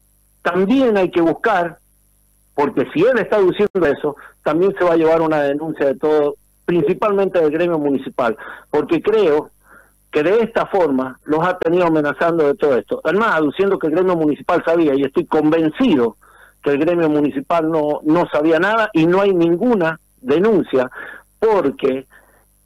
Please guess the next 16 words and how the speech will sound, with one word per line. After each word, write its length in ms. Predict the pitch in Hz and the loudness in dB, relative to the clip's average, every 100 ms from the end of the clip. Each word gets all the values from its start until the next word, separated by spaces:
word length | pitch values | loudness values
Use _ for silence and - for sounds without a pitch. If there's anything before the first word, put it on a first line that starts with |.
| - | 0
estos 360 | 247 - 220 | 0 0 -2
compañeros 760 | - 156 165 160 220 208 143 120 - _ | -2 -2 0 2 2 2 2 -2 -6 _
que 100 | 165 | 0
en 120 | 196 | 2
ese 300 | 269 233 214 | 2 0 0
momento 520 | 185 180 190 160 151 | 0 0 2 0 0
tuvieron 480 | 147 170 220 233 190 | 0 0 2 2 2
la 100 | 160 | -2
posibilidad 760 | 156 151 - 170 170 220 220 156 | -2 -2 2 2 2 2 2 2
de 140 | 143 | 0
quedar 460 | - 180 220 233 170 | 0 2 2 2 2
en 160 | 156 | 0
planta 280 | 156 208 185 | 0 0 0
permanente, 680 | 180 170 202 240 202 165 151 _ _ | -2 0 0 0 -2 -4 -4 _ _
quedaron 420 | 139 143 165 165 | 2 4 2 0
correctamente. 760 | 139 127 127 - 117 101 98 | -2 -2 -2 -2 -4 -6 -8